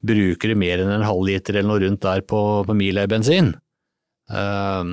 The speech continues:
la oss si at du har levert bilag til arbeidsgiver og fått refundert, eh, som tilsvarer fire-fem kroner, nei, fire-fem, eh, liter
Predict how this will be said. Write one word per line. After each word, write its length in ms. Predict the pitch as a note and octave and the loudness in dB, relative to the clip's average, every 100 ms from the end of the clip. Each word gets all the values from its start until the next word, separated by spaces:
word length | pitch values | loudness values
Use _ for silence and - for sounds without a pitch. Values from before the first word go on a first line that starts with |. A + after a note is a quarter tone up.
| F#2 - _ - | -10 -16 _ -6
la 100 | G#2 | -4
oss 80 | G#2 | -2
si 40 | G#2+ | 0
at 80 | G2+ | 0
du 80 | |
har 60 | A2 | 0
levert 300 | G#2 G2+ G2+ | 2 0 0
bilag 360 | G#2 F#2 F#2+ F#2 | -2 0 -2 -2
til 120 | G#2+ | -2
arbeidsgiver 340 | F#2+ F#2 G2+ G2+ | -2 -2 -2 -4
og 60 | G#2 | -4
fått 200 | G2+ G2+ | -4 -2
refundert, 600 | G2+ A2 G2 G2 G#2 - | -2 -2 0 -2 -2 -4
eh, 120 | G2+ | -4
som 180 | F#2 G#2+ | -2 -4
tilsvarer 540 | G2+ F#2+ - F#2+ G2+ | -4 -4 -2 -2 -2
fire-fem 540 | - F#2+ F2+ G#2 G2 G#2 | -2 -2 -2 -2 -4 -2
kroner, 420 | G#2 G#2 G#2+ G#2 - _ _ _ _ - | -2 -2 -2 -4 -10 _ _ _ _ -4
nei, 100 | A2 | -2
fire-fem, 460 | G#2 F#2+ G2+ G#2+ G#2 | -2 0 0 2 0
eh, 280 | G#2 G#2 G2 | 0 0 0
liter 480 | G#2 G2+ A2 G#2+ | 0 -2 0 -2